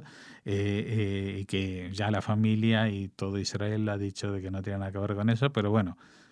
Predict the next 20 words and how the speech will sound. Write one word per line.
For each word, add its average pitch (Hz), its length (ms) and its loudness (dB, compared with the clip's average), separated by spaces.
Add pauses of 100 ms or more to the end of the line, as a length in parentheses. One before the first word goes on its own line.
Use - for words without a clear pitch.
(140)
eh, 95 280 -4 (760)
eh, 110 340 0
eso 151 300 8
es 143 80 10
lo 135 220 12
que 123 120 2
se 127 200 4
habla 123 440 8
ahora, 120 760 8
hoy 123 460 6
de 117 100 4
Israel 123 500 8
en 117 140 8
las 104 160 4
noticias, 117 680 4
y 110 60 2
también 156 400 6
u-, 185 240 6
una 180 240 8
noticia 175 540 4